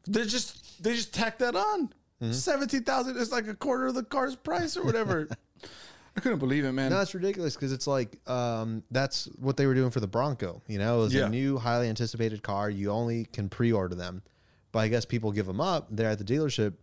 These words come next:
Speaker 2: at the very least fifteen thousand dollars above
Speaker 1: It's
Speaker 2: market price.
Speaker 1: ridiculous.
Speaker 2: Mm-hmm. Wait, so, but you got it? Did
Speaker 1: Yeah,
Speaker 2: you
Speaker 1: got it.
Speaker 2: haggle down?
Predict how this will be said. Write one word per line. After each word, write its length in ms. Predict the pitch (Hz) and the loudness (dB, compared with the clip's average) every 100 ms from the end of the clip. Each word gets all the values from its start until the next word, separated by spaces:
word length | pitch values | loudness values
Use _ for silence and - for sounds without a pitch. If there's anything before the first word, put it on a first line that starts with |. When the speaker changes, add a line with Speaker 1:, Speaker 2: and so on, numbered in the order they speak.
| _ _ - | _ _ -6
Speaker 2:
at 200 | 113 - | -6 -4
the 80 | 107 | -2
very 240 | 135 143 | 2 2
least 220 | 127 107 | 2 0
fifteen 240 | - 104 98 | -2 -4 -4
thousand 300 | 98 92 92 | -2 -2 -2
dollars 340 | 85 69 92 - | -6 -6 -12 -10
above 400 | 92 95 87 98 - - | -6 -4 -4 -8 -18 -14
Speaker 1:
It's 160 | - | -8
Speaker 2:
market 160 | 98 92 123 | -4 -4 -4
price. 20 | |
Speaker 1:
ridiculous. 440 | - - 98 - | -6 -8 -10 -8
Speaker 2:
Mm-hmm. 220 | 104 95 92 - - _ - | -6 -6 -6 -10 -20 _ 0
Wait, 200 | 127 113 | 2 2
so, 360 | 113 107 101 - _ | 2 2 0 -6 _
but 100 | - | 0
you 120 | 107 104 | 2 4
got 200 | 131 101 | 2 0
it? 100 | - _ _ _ | -8 _ _ _
Did 80 | 147 | 0
Speaker 1:
Yeah, 100 | 156 | 2
Speaker 2:
you 100 | - | 4
Speaker 1:
got 80 | 127 | 4
it. 40 | |
Speaker 2:
haggle 180 | 113 113 | 2 2
down? 400 | 98 117 330 370 | 2 2 0 -6